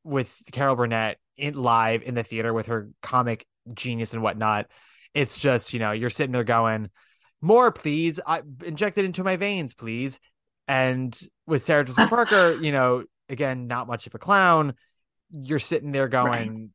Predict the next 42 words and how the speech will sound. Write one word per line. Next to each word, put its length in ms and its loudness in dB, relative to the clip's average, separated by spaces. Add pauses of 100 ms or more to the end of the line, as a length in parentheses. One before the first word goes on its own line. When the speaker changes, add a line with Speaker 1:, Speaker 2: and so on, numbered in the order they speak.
Speaker 1:
like, 280 -12 (100)
"Oh, 220 -12 (260)
okay, 220 -12
we 120 -8
get 180 -6
it. 40 -6
Wrap 220 0
it 60 2
up." 120 0
You, 200 -6 (280)
you 120 0
can 160 2
only, 260 6
Speaker 2:
Yeah. 180 4 (560)
Speaker 1:
you 120 2
can 160 6
only 300 4
play 260 0
this 160 -4
bit 280 -6
for 120 -8
so 200 -2
long. 360 -6 (540)
Uh, 420 4 (360)
yeah, 160 -4
that's 200 2
definitely 520 2 (400)
something 240 0
you 80 -4
figure 200 -2
out 80 2
in 40 -6
the 60 -6
rehearsal 340 -6
room, 160 -4
and 160 -6
then 180 -6
you 180 -6
time 500 -4
to 300 -6
audience 400 -4
reaction 540 -8